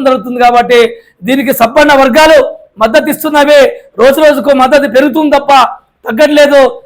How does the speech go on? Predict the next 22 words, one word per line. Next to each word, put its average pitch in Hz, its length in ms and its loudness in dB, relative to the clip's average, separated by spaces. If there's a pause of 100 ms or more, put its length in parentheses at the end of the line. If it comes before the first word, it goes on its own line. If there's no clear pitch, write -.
(140)
దయచేసి 285 520 -2
మీరు 269 300 0
కూడా 285 240 2 (300)
సంపూర్ణ 277 360 -2
మద్దతు 254 320 -2
ప్రకటించవలసిందిగా, 240 920 -2 (340)
మాకు 220 260 0
సహాయ 240 260 2
సహకారాలు 262 300 0
అందించవలసిందిగా 254 800 -2 (440)
మీరు, 254 220 2 (680)
మిమ్మల్ని 247 300 0
అందరినీ, 269 300 2
అధికారులను, 254 520 0
సూపర్వైజర్లు 240 540 0
అందరినీ 226 340 -4 (420)
చేతులెత్తి 254 580 0 (320)
మీకు, 214 320 -4
మిమ్మల్ని 214 300 -6
నేను 202 180 -10
వేడుకుంటున్నాను. 208 680 -8 (380)
అదేవిధంగా 262 560 2